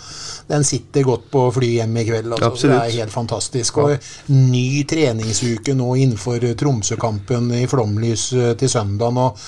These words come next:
Speaker 1: det er i våre hender det. Nå var det i våre hender om vi kunne ta og gå forbi Viking i dag, og det gjorde vi. Og det er i våre hender om vi skal gå forbi Tromsø hjemme til,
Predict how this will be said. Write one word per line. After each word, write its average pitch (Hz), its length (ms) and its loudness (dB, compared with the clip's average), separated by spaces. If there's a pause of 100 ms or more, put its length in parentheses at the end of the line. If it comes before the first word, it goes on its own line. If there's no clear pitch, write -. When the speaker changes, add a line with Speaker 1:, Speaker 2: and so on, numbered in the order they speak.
(560)
Speaker 1:
det 135 140 4
er 131 160 4
i 139 80 4
våre 139 320 4
hender 123 360 0
det. 120 180 0
Nå 151 180 0
var 175 120 0
det 180 140 0
i 202 80 -2
våre 170 220 2
hender 147 320 2
om 160 80 0
vi 160 100 0
kunne 160 280 -2
ta 156 100 0
og 147 340 4
gå 160 180 2
forbi 143 260 -2
Viking 143 420 -2
i 156 40 0
dag, 156 180 2
og 208 180 -4
det 165 120 2
gjorde 135 280 2
vi. 247 260 0 (640)
Og 165 220 0
det 156 100 2
er 151 100 2
i 160 60 0
våre 156 340 0
hender 135 300 0
om 147 100 2
vi 143 80 0
skal 156 160 0
gå 160 200 2
forbi 127 200 0
Tromsø 135 480 0
hjemme 120 340 0
til, 131 200 2